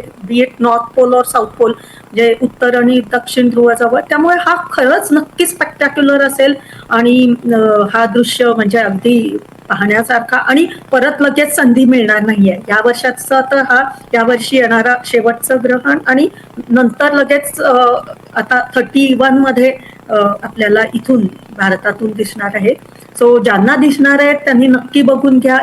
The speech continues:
इतरांनी फोटोग्राफ्स वगैरे, अ, नक्की चेक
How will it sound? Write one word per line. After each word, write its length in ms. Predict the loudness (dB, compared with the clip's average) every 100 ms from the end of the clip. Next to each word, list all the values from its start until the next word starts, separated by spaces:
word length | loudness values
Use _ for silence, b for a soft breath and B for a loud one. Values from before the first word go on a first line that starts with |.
| -2
इतरांनी 640 | -2 0 0 2 2 2 -2 B B -6
फोटोग्राफ्स 580 | -4 -2 0 0 -2 0
वगैरे, 640 | 0 2 0 0 -2 0
अ, 280 | 0 0 0
नक्की 280 | -2 -2 -2
चेक 280 | -2 -4